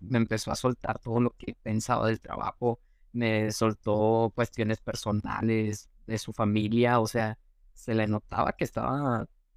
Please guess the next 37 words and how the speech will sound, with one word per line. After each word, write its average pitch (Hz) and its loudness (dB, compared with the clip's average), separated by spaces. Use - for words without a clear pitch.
pues, - -12
embotellando 113 0
todo, 131 -2
¿sabes? 71 -6
Y 107 -2
ese 135 0
tipo 226 0
de 147 4
cosas 143 -2
son 113 -2
por 147 -4
las 151 2
cuales 110 0
sí 123 2
me, 107 0
me 110 -8
encanta 110 -2
el 117 -6
trabajo. - -8
O - -14
sea, - -12
yo 139 0
creo 170 2
que 185 2
para 117 2
mí 127 4
eso 117 0
es 139 -2
lo 139 2
mejor 117 -2
que 110 -4
me 107 2
puede - -2
suceder - -8
en 95 -10
el 95 -14
trabajo. - -20